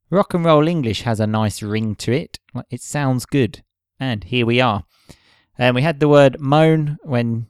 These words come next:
Dan said I was moaning at him for not replying, which is just complaining. Very common word on this show because both Dan and I like to moan. Um, another term was when I said to Dan, "Your standards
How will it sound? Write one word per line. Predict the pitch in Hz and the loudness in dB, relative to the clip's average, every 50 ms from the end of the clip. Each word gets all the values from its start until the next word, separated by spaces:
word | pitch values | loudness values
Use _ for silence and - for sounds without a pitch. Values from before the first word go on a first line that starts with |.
| _ _ - | _ _ -2
Dan | 131 123 123 123 117 | 0 2 2 0 -2
said | - - 123 120 113 110 139 - | -2 -2 0 0 0 -2 -4 -6
I | 131 117 117 | -4 -2 0
was | 113 110 98 | 0 -2 -2
moaning | 107 113 123 131 131 131 127 123 127 127 123 123 135 - - | -2 0 2 2 2 2 2 0 -2 -2 -4 -6 -8 -8 -8
at | 139 120 - - - | -8 -8 -8 -8 -6
him | - 123 123 120 127 131 - | -4 -4 -4 -4 -6 -8 -8
for | - 120 113 | -6 -4 -2
not | 117 123 123 - _ - | -2 -2 -4 -4 _ -10
replying, | 110 107 - - 123 123 123 123 123 123 117 - _ _ _ _ _ _ _ _ | -10 -8 -6 -4 -2 0 0 0 -2 -4 -6 -8 _ _ _ _ _ _ _ _
which | - - - - - | -14 -12 -10 -10 -10
is | 104 | -8
just | - - 117 - - | -6 -8 -8 -6 -6
complaining. | - 117 107 - - 139 139 139 139 147 147 151 160 - _ _ _ _ _ | -6 -6 -4 -2 -2 0 0 0 0 -2 -2 -4 -6 -10 _ _ _ _ _
Very | - 160 170 170 175 | -2 2 2 4 2
common | - - 180 175 165 156 151 | 2 0 0 0 0 2 4
word | 160 156 151 135 120 | 6 6 6 6 4
on | 117 113 | 2 0
this | 110 107 | 0 -2
show | - - 113 107 104 104 | -2 0 0 0 0 0
because | 98 113 107 - 120 117 107 | -2 -4 -4 -4 -4 -4 -4
both | - - 139 143 139 127 - | 0 2 4 4 4 2 0
Dan | - 127 123 123 123 127 - _ - | -2 -2 -2 -2 -2 -4 -8 _ -6
and | 139 135 135 127 120 117 - - | -4 -2 -2 -2 -4 -6 -6 -4
I | 113 104 101 98 101 101 - _ _ _ _ _ _ _ | -2 -2 -2 -2 -4 -8 -12 _ _ _ _ _ _ _
like | - 113 113 107 110 - - - - | -4 -2 -2 -2 -4 -6 -12 -14 -8
to | - 117 | -6 -4
moan. | 110 110 110 104 101 98 98 - _ _ _ _ _ _ _ _ _ _ _ _ _ - | -2 -2 -2 -2 -2 -4 -6 -10 _ _ _ _ _ _ _ _ _ _ _ _ _ -4
Um, | 135 117 117 113 113 120 127 143 - _ _ _ _ _ - | -2 0 0 0 0 -4 -6 -10 -14 _ _ _ _ _ -4
another | 151 156 165 156 147 | 0 0 2 2 0
term | - - 170 156 151 151 | 0 4 4 6 6 4
was | 147 135 127 | 2 0 0
when | 147 151 143 | 0 2 2
I | 143 143 | 2 0
said | - - 151 143 127 - | 0 0 0 -2 -2 -2
to | - 131 | -6 -4
Dan, | 120 - 139 135 135 131 131 131 139 - | -2 0 2 2 4 2 2 0 -2 -4
"Your | - 131 127 127 | -2 0 0 0
standards | - - - - 160 156 156 160 156 143 151 123 - - | -2 -6 -6 -2 0 0 2 2 2 0 0 0 -2 -6